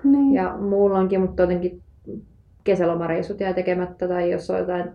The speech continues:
Speaker 2: tällaisia,
Speaker 1: Niin.
Speaker 2: niin se nyt, se on hank-, hirveän hankalaa. Jotenkin, mm, on, ei varmaan ole mitään järkevää ratkaisua, muuta kuin ryöstää kaverit mukaan sinne <laughs>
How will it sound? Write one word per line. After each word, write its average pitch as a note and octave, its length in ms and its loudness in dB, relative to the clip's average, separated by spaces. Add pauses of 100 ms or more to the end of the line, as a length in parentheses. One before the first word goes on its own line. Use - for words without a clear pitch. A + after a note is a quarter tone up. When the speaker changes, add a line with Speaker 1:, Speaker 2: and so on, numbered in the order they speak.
(220)
Speaker 2:
tällaisia, E3 440 -2
Speaker 1:
Niin. B3+ 180 6
Speaker 2:
niin G3 120 -8
se G3 100 -6
nyt, F#3+ 180 -6 (400)
se C4 120 -6
on F4 120 2
hank-, E4+ 380 -2
hirveän A#3 340 2
hankalaa. E3+ 540 0
Jotenkin, G3+ 400 -2 (200)
mm, G3+ 420 -4
on, G3 140 0
ei F#3 120 2
varmaan F#3 220 2
ole F#3 80 2
mitään F#3 280 0
järkevää E3 360 -2
ratkaisua, E3 480 -2
muuta F3 180 0
kuin F3+ 120 2
ryöstää E3+ 340 -2
kaverit F3 420 -2
mukaan F3 320 -4
sinne G3+ 260 2
<laughs> G#3+ 120 6